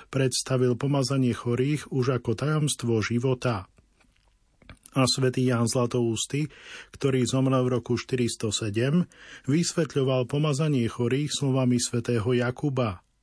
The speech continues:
Vo štvrtom storočí teda už bolo pevne zavedené učenie o svetom pomazaní chorých –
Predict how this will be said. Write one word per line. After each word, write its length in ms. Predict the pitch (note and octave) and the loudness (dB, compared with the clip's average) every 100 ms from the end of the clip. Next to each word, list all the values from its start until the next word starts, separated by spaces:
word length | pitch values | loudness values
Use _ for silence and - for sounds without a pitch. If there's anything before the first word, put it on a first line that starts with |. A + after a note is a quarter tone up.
| _ _ _ - | _ _ _ -2
Vo 160 | D3+ | -2
štvrtom 480 | - D3 C3+ C#3+ C3+ | 0 -4 -2 -2 -2
storočí 480 | - E3+ F3 - C3+ | 0 0 0 0 0
teda 320 | C3+ B2+ B2+ | 0 0 2
už 160 | B2+ A2 | 0 0
bolo 320 | B2+ B2+ B2 | 0 2 2
pevne 400 | C3 B2+ B2+ A#2 | 0 2 2 0
zavedené 560 | C#3 D3+ C#3 B2+ A#2+ | 0 -2 0 2 2
učenie 480 | A2+ A2+ C3 C3 C#3 | 0 0 0 2 2
o 80 | C3 | 0
svetom 400 | - B2+ A#2+ A#2 | 0 -2 -2 -2
pomazaní 640 | A2+ A#2 A#2 A#2 A#2 G#2+ | 0 0 0 0 0 0
chorých – 560 | - G#2+ G#2+ B2 D3 - | 0 0 2 0 -2 -6